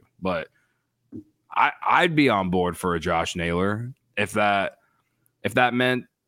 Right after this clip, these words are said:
that, if that was the route they went and they didn't, were unable to bring Bellinger back, I'd be okay with that. I could get on board for that, but <clears throat>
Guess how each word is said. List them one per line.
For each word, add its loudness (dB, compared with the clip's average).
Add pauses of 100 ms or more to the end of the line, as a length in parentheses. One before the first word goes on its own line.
(140)
that, 2 (600)
if -2
that 4
was 2
the 2
route 4
they 4
went 0
and 0
they 2
didn't, -4 (680)
were 2
unable 2
to 2
bring 2
Bellinger 2
back, 2 (640)
I'd 0
be 2
okay -2
with -6
that. -4 (320)
I -2
could -4
get 0
on -4
board -6
for -6
that, -6 (260)
but -2 (2000)
<clears throat> 0